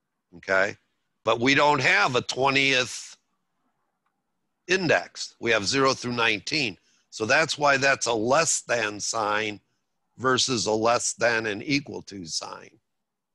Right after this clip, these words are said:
Because if it starts going to look for a twenty, a number twenty,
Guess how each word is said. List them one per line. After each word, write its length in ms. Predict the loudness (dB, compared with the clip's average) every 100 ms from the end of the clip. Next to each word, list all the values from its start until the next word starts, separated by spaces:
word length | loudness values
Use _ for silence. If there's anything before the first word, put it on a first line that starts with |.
| _ _ _ -10
Because 280 | -4 -2
if 120 | -2 -2
it 140 | -2
starts 420 | 0 0 0 -2
going 400 | -2 -2 -2 -6
to 140 | -8 -6
look 240 | -6 -8
for 220 | -4 -2
a 40 | -2
twenty, 600 | -6 -6 -4 -4 -6 -10 _ _ -14
a 20 |
number 320 | -6 -4 -2
twenty, 580 | -6 -6 -2 -2 -2 -4